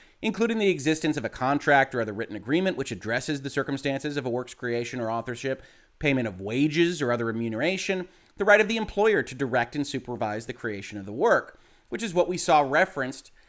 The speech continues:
in Marvel's ask for declaratory judgment today. However, we do have a court case, as mentioned in the Variety <laughs> article, that goes over this a little bit more extensively. And a lot of it's gonna come down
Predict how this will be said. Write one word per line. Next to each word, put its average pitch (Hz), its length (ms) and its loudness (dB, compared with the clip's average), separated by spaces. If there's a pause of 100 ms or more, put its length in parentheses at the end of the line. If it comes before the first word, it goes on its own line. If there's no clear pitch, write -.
(340)
in 190 400 6 (100)
Marvel's 156 760 4 (640)
ask 151 360 4
for - 180 -4
declaratory 143 720 -2
judgment 135 560 -2 (340)
today. 156 560 4 (680)
However, 202 680 4 (400)
we 240 140 2
do 233 280 6
have 220 200 6
a 202 60 0
court 233 360 -2
case, 131 300 -2
as 170 240 0
mentioned 175 340 0
in 160 80 4
the 156 60 2
Variety 160 480 2
<laughs> 139 100 2
article, 156 280 -2
that 185 180 -2
goes 180 260 6
over 185 220 4
this 185 260 -2 (380)
a 208 100 10
little 220 320 6
bit 240 180 0
more 165 360 4
extensively. 151 760 -2
And 180 140 0
a 185 60 4
lot 214 240 4
of 403 60 0
it's 392 140 -2
gonna 226 200 2
come 185 300 -2
down 135 460 2